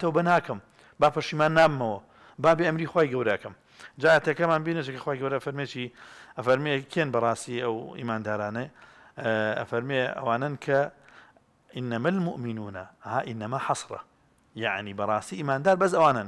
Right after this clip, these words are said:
کە ئیمانیان هەیە بەخوا و بە پێغەمبەری خوا، صلی الله علیه و سلم، «ئامەنوا بالله ورسوله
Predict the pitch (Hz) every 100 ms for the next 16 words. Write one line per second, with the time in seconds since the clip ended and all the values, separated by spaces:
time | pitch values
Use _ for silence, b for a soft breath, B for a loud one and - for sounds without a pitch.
0 | - 139 160 170 175 165 175 151 - 180
1 | 160 143 - B B - 135 127 156 147
2 | - 147 - 117 110 - 127 147 151 B
3 | B 147 147 131 123 123 143 131 120 117
4 | 170 151 151